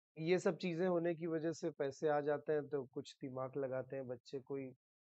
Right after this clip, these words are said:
या तो हार जाता है कोई आगे, हाँ, पढ़ाई लगभग सबकी होती है अच्छी, तो अगर वो हार भी गया तो कहीं ना कहीं नौकरी करेगा, नहीं हारा तो कुछ ना कुछ स्टार्टअप करेगा और कहीं ना कहीं से आगे जाएगा। आप जितनी भी कंपनीज देखते हो सारे यूएस के ही आपको मिलेंगे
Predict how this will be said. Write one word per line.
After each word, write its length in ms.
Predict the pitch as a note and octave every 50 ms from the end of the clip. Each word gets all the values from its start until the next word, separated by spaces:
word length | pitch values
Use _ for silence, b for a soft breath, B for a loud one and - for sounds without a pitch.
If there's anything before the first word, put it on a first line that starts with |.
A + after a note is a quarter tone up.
| _
या 140 | C#3 C3+ B2
तो 140 | A#2 C3+ C3
हार 280 | B2 B2 C3+ D3 D#3
जाता 440 | D3+ D3 D#3 D3 C3+ - D#3+ D#3 D3+
है 80 | C3 - - _ _ _ _ _ _ _ _
कोई 140 | C#3+ C#3
आगे, 300 | C3 C3 C3 C3+ D#3+ D#3+
हाँ, 180 | C#3+ D#3 G3 F#3
पढ़ाई 400 | - - D#3+ C#3+ C#3 D3 E3 G3+
लगभग 320 | G3 F#3+ F3 D#3+ E3+ F#3
सबकी 340 | D3+ - F3+ - - - E3+
होती 300 | D#3 C#3 B2+ - - C#3
है 60 | C#3
अच्छी, 300 | C3 B2+ - - - F#3 G3+ A#3 - - _ _ _ _ _ _
तो 60 | E3+
अगर 160 | D#3 D#3 F3
वो 100 | F3 F3
हार 300 | D#3+ D3 D#3 D#3 E3 E3
भी 140 | E3+ D#3+ F3+
गया 200 | D#3+ F3 F3 F3
तो 100 | E3+ E3
कहीं 260 | D3+ D#3+ D#3+ D3+ D#3
ना 80 | D3+ D3+
कहीं 180 | C#3+ D#3 D#3 D3+
नौकरी 340 | D3 C#3 C3 - D3 D3+
करेगा, 440 | D3 - D#3 D3+ D3+ D#3+ D#3 D#3+ C#3 - - _ _ _ B2+
नहीं 460 | B2 B2 B2 A#2+ A#2 C#3+ D#3 D#3+ D3
हारा 280 | D3+ D3 D3 D3+ D3 C#3
तो 140 | - C#3
कुछ 240 | A#2+ - C3 - -
ना 100 | C#3+ C#3
कुछ 220 | C3+ - D3 - -
स्टार्टअप 420 | - D#3 C3 B2 A#2 C#3+ B2+ B2
करेगा 420 | - D3 C3+ C#3 C#3 C3 B2+ B2 - _ _ _ _ _ _ -
और 100 | D3+ D3
कहीं 240 | D#3+ D#3 D3+ D3+
ना 80 | D3 D3+
कहीं 200 | C#3 D3 D3 D3
से 120 | C3+ D3+
आगे 220 | C#3+ C3+ C3 C3+ C#3
जाएगा। 360 | B2+ C3 B2 B2 A#2+ B2 C3
आप 100 | C#3+ C#3
जितनी 380 | C3 C#3+ C3+ - D#3 D3+ D#3+ D#3+
भी 100 | D#3+ D3
कंपनीज 460 | D3+ D3 C#3+ C3 D3 D3 D3+ D3+ C#3
देखते 360 | C3 C#3 C#3+ C3+ - _ D#3
हो 100 | D3+ D3+
सारे 420 | D3 - - C3+ C3 C3 C#3+ D3
यूएस 400 | C#3+ C#3 C#3 C3+ C3 C3 C3 C3
के 120 | - - D3
ही 80 | D3
आपको 260 | C#3+ C3+ - - C#3+ C3
मिलेंगे 440 | B2+ B2 A#2+ A#2 A#2+ A#2 A#2 A2+